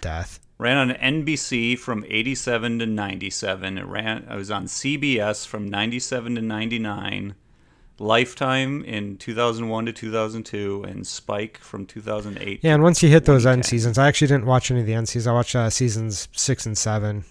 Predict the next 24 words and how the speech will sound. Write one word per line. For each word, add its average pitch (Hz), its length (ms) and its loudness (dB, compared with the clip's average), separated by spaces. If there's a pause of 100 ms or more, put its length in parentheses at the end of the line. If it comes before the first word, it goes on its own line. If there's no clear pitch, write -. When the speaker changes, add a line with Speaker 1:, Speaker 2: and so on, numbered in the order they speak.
(260)
Speaker 1:
uh, 110 280 0
episodes 110 420 -2
in 104 120 -4
there. 104 260 -2 (240)
Once 151 200 4
you 131 240 6
reach 143 420 2
the 123 120 4
end 123 160 2
seasons, 110 400 0
you're 113 80 4
like, 113 140 2
"Oh, 120 60 4
you, 120 160 4
we've, 123 200 2
we've 135 240 4
got 123 240 2
this 113 140 0
format 113 500 0
that 117 140 2
we've 113 160 0
gotta 104 240 0
stick - 340 -2
to." 101 280 -2